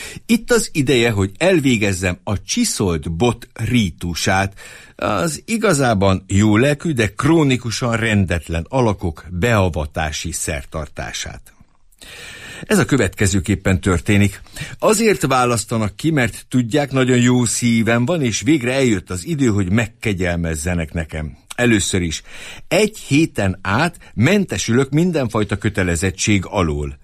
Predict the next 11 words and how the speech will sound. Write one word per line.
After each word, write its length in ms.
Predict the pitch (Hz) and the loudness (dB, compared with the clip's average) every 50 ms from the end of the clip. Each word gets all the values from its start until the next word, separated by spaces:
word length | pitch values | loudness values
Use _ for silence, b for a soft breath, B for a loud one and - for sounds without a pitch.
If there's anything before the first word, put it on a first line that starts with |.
| B B B B B B | B B B B B B
A 100 | - 220 | 0 2
naptáramban 640 | 254 262 - - - 160 139 127 123 117 113 110 - | 2 2 2 2 0 2 2 4 4 2 2 0 0
üresen 400 | 147 139 117 107 98 - 107 98 | 0 0 0 0 0 0 0 0
állnak 300 | 98 95 95 90 82 78 | 0 0 0 -2 -2 -2
majd 180 | 90 87 80 78 | -2 -2 -2 0
a 80 | 92 | 0
lapok, 340 | 120 165 151 - 135 120 101 | 0 0 0 0 -2 -2 0
nem 180 | 117 127 123 120 | 0 2 2 2
lesznek 280 | 113 104 - 98 90 | 2 0 0 -2 -2
bizottsági 600 | 104 147 143 156 139 - - 135 120 110 101 113 113 | -2 0 0 0 -2 0 0 0 0 0 0 2 2
ülések, 560 | 107 98 101 95 85 - - 98 92 B | 2 2 2 2 2 2 0 0 0 B